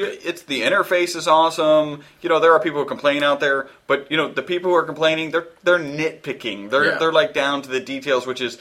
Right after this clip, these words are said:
Speaker 1: the item, the, the, the, the iPhone is not perfect,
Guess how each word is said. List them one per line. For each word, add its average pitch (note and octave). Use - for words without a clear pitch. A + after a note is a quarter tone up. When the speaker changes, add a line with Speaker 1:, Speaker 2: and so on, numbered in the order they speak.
Speaker 1:
the C3
item, D3+
the, C3
the, B2+
the, A#2
the A#2
iPhone C3+
is A#2+
not A#2
perfect, -